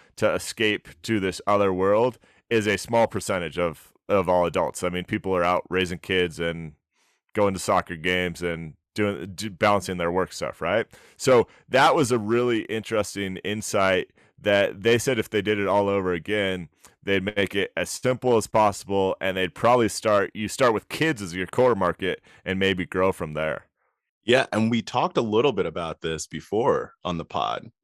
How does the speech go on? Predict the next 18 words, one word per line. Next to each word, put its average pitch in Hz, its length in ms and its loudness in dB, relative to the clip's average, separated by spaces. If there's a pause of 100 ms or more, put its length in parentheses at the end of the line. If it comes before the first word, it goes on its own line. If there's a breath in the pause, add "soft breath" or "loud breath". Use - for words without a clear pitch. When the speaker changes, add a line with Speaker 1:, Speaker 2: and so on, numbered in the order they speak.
Speaker 2:
around, 85 640 -4 (100)
around 80 260 -6
kids, 73 300 -6
'cause 80 320 -6 (320 soft breath)
to 107 80 -12
give 110 220 -2
you, 95 420 -4 (540)
um, 92 180 -4
a 90 40 -4 (320)
l-, 92 40 -4
some 107 320 0
sense 95 320 -2
for, 82 480 -2
uh, 78 80 -4
when 95 160 -4
I 101 120 2
was 101 180 -2
there, 87 400 0